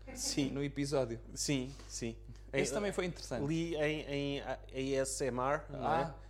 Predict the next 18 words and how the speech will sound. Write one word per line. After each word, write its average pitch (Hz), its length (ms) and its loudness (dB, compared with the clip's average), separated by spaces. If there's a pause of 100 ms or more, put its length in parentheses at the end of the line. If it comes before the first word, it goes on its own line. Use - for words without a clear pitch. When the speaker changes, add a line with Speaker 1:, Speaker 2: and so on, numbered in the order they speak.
Speaker 2:
sim, 123 280 0
Speaker 1:
E 127 40 0
Speaker 2:
começou. 147 560 0 (1040)
Speaker 1:
Sim, 110 280 -8 (100)
e 139 80 0
muitas 156 380 2
pessoas, 147 560 0
muitas 143 400 -2
pessoas 151 380 0
hoje 143 200 0
em 139 80 2
dia 139 200 0
dizem-me 135 600 0
que, 147 340 -6
que - 100 -10
só 139 120 2
conseguem 131 440 0
dormir 123 400 -2